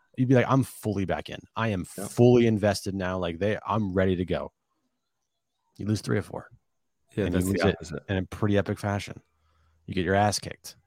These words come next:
Speaker 1: today. Um, you get your ass kicked last night. Uh, Friday night, it turned into kind of a lopsided game because of the eighth inning. It just wasn't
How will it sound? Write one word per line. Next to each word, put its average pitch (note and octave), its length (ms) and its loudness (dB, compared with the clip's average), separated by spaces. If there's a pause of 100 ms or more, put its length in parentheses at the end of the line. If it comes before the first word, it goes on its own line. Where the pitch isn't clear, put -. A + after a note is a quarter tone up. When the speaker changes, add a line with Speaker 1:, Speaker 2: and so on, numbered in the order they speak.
Speaker 1:
today. - 380 -8 (640)
Um, - 500 -8 (220)
you - 80 -16
get E2+ 80 -4
your E2 100 -2
ass F#2 180 2
kicked G#2 200 -6
last G2 240 -2
night. G2+ 320 -6 (920)
Uh, - 380 -10 (400)
Friday G2+ 340 4
night, G#2 300 0 (360)
it - 140 -8
turned G#2 220 0
into E2+ 580 -4 (260)
kind F2 180 -2
of E2 60 -2
a E2 40 0
lopsided E2+ 520 0
game F2+ 220 -2
because F2+ 600 -2 (360)
of F2 100 -6
the G2 100 2
eighth G#2 160 0
inning. G#2+ 260 -4 (1200)
It A2 80 -6
just F#2+ 200 -2
wasn't F2 540 4